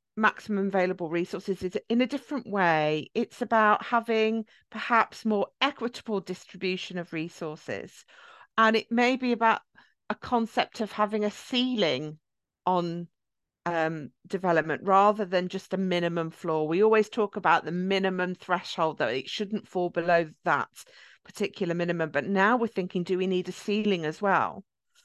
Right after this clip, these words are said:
So this is coming about around these discussions, um, around the human rights of future generations,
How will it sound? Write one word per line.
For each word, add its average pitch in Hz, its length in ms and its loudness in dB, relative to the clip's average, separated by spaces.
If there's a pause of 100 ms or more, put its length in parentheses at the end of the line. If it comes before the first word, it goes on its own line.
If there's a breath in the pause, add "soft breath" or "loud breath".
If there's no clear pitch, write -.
(380 soft breath)
So 294 220 6
this 330 240 0
is 359 100 -6
coming 285 380 0
about 208 640 6
around 254 420 4
these 254 240 -4
discussions, 180 960 -4 (680 soft breath)
um, 185 400 4
around 226 420 4
the 254 60 -4
human 226 340 -4
rights 196 320 -2
of 185 80 -18
future - 340 -10
generations, 165 1040 -2